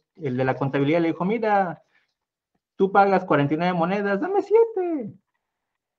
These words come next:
Dame siete hoy, este, yo trabajo doble el viernes y pues ahí me das el doble", y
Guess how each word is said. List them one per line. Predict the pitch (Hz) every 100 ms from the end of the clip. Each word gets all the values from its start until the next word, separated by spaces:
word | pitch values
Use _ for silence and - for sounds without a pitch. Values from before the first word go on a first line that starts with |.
| _
Dame | 139 185 202
siete | 202 196 202 196 185 180
hoy, | 185 214 220 220 180
este, | 147 - - 135
yo | 151 175
trabajo | 156 156 165
doble | 160 160 156
el | 151
viernes | 175 190 190 190 185 185
y | 123 113
pues | - 113
ahí | 127
me | 139
das | 139 139
el | 135
doble", | 151 185 190 190 190
y | 160 123 113 110 107 151 -